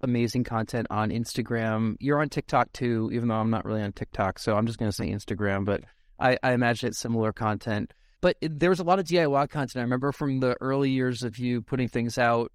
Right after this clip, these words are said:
um, y-, you could tell how much time you were putting into your properties and how you were documenting the work you were doing. And, you know, to echo what Rory said, there's a lot of pride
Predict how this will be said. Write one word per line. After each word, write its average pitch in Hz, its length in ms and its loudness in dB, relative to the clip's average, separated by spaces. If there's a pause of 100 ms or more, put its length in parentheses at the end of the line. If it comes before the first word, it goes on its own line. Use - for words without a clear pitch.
um, 110 420 -4 (280)
y-, 139 80 -2
you 143 200 0
could 131 140 -2
tell 151 180 2
how 135 100 0
much 135 280 0
time 123 320 0
you 123 80 2
were 117 120 0
putting 127 260 0
into 120 200 -2
your 113 120 2
properties 110 640 0
and 117 340 0
how 120 180 0
you 117 160 2
were 110 120 0
documenting 110 840 0 (480)
the 143 80 2
work 143 280 2
you 147 160 -2
were 143 180 2
doing. 131 600 2
And, 117 480 -2
you 135 80 -2
know, 113 320 0
to - 180 -2
echo 127 220 0
what 123 160 0
Rory 120 260 0
said, 127 140 -4
there's 131 120 0
a 127 60 -2
lot 127 200 4
of 135 160 -2 (280)
pride 135 500 2